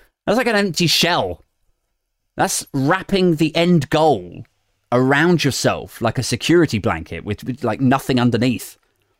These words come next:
You know, and the security blanket's just peppered with a few superficial personality traits and tweaks to appeal to whoever you're in the room with at that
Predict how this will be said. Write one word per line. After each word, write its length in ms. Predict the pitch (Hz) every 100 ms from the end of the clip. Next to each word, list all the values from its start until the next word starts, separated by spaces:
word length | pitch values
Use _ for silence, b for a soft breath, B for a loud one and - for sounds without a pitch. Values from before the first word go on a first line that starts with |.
| _ _
You 100 | 113
know, 120 | 127
and 100 | 135
the 60 | 117
security 420 | 123 151 135 120
blanket's 380 | 117 113 - -
just 340 | 120 - - _ _ _ _
peppered 440 | - 123 123 117 -
with 120 | 101
a 40 |
few 360 | - 127 113 104
superficial 800 | - - 131 110 - 120 123 98
personality 640 | - 131 117 123 117 113 101
traits 480 | - 87 82 -
and 180 | 92 82 b b b b b b -
tweaks 480 | - 143 - -
to 180 | - 107
appeal 420 | 95 - 233 123
to 140 | 101 101
whoever 300 | 120 117 113
you're 180 | 110 101
in 100 | 98
the 60 |
room 240 | 101 175 123
with 220 | 87 -
at 120 | -
that 200 | 113 104